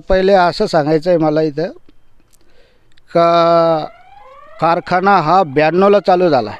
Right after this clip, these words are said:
एक्क्याण्णव ब्याण्णवला. तर अठ्ठा-, अठ्ठ्याण्णवपर्यंत हा कारखाना चांगल्या सुव्यवस्थित चालला. तोपर्यंत आम्हाला चारशे रुपये पगार होता.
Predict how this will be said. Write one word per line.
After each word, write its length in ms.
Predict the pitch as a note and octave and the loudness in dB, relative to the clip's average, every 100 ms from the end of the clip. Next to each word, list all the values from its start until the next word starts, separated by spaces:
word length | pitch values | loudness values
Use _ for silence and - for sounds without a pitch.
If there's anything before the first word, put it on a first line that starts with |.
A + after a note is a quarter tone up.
| - | -6
एक्क्याण्णव 420 | D#3 - D3+ D3+ | -4 -2 0 0
ब्याण्णवला. 440 | C#3 B2+ A2 G#2 A2 - _ - - _ _ _ _ _ _ _ _ - - | -2 -6 -8 -14 -18 -20 _ -20 -20 _ _ _ _ _ _ _ _ -20 -2
तर 420 | E3 E3+ F3 F3 | 2 4 4 2
अठ्ठा-, 720 | D#3 - - - F#3 F#3 F#3 F#3 | -2 -6 -12 -2 2 2 2 0
अठ्ठ्याण्णवपर्यंत 800 | - D3+ F#3 G3 G3+ G#3+ G#3 G3 | -2 -2 -2 0 0 2 2 2
हा 100 | F3+ | 0
कारखाना 440 | G3+ F#3+ - G3 | 0 -2 -2 -4
चांगल्या 400 | F#3+ F3+ F#3 G3 | -2 -2 2 0
सुव्यवस्थित 640 | F#3 F#3 F#3+ G3 - - F#3+ | 0 2 4 2 0 -4 -4
चालला. 240 | D#3 B2 A2 - - - - - G5+ C5 C#5 D5 E5 E5 F5+ G5 B5+ G5 D5 D#5+ F5 F#5 G5 - - - - - | -6 -6 -12 -20 -20 -20 -20 -20 -20 -20 -20 -20 -20 -20 -20 -20 -20 -20 -20 -20 -20 -20 -20 -20 -20 -20 -14 -2
तोपर्यंत 440 | F3+ F3 F#3+ G3 | -2 2 0 2
आम्हाला 520 | F#3+ F#3+ F#3 F#3+ F#3 F3+ - | 0 2 2 4 2 0 0
चारशे 340 | E3+ D#3+ G3 | -2 0 -2
रुपये 220 | F3+ G3 | -2 -4
पगार 300 | E3+ E3+ E3+ | -2 0 2
होता. 200 | D3 - | 0 -6